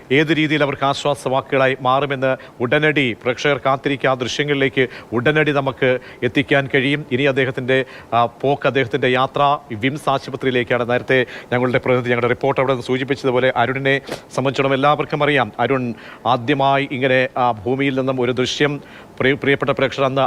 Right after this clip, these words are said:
ആദ്യമായി മ-, കാണിക്കുന്നത് മാതൃഭൂമി ന്യൂസാണ്. ആ ചെളിക്കുഴിയിൽ നിൽക്കുന്ന ഒരു യുവാവ് അരുൺ അലമുറയിട്ട് വിളിക്കുന്നു. ഉൾക്കരുത്തുണ്ട്, പക്ഷേ മനസ്സിന് അങ്ങനെ ആ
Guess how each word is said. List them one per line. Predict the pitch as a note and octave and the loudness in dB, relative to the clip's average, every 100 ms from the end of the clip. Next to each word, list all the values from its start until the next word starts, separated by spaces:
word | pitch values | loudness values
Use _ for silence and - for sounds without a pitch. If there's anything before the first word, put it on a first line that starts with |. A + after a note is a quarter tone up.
| C3 | 2
ആദ്യമായി | C3+ B2+ D#3 D3 | 0 2 2 2
മ-, | C3+ C3 | 0 0
കാണിക്കുന്നത് | C3+ C3+ C3+ C3 | -2 0 -2 0
മാതൃഭൂമി | B2 B2+ C3 | 0 0 -4
ന്യൂസാണ്. | B2+ - A#2 A#2 - - - | -4 -2 0 -2 -4 -10 0
ആ | A#2+ B2 - | 0 0 0
ചെളിക്കുഴിയിൽ | C#3+ C#3+ - C#3 C3+ | 0 0 0 0 0
നിൽക്കുന്ന | C3 B2 B2 B2+ - | -2 -2 -2 -2 0
ഒരു | B2+ B2 | 0 2
യുവാവ് | B2+ C3 C3 C#3+ C3 | 2 2 0 -2 0
അരുൺ | A#2+ B2+ B2 - - A#2+ | 0 -2 -6 -14 -4 0
അലമുറയിട്ട് | C#3 C3 C3+ A#2+ B2+ B2 B2 | 2 2 0 0 0 0 0
വിളിക്കുന്നു. | A#2+ B2+ - C3 C#3+ B2+ | -4 -2 -2 -2 -2 -2
ഉൾക്കരുത്തുണ്ട്, | C3 D#3 C#3+ - B2 A#2 A#2 - - - | -2 0 0 -2 -2 0 -2 -4 -10 -8
പക്ഷേ | A2+ C#3+ B2 | -2 0 2
മനസ്സിന് | B2 - C3 C3 C3+ - | 0 -2 -2 -2 -2 -2
അങ്ങനെ | B2 C3+ | 0 2
ആ | B2+ | 4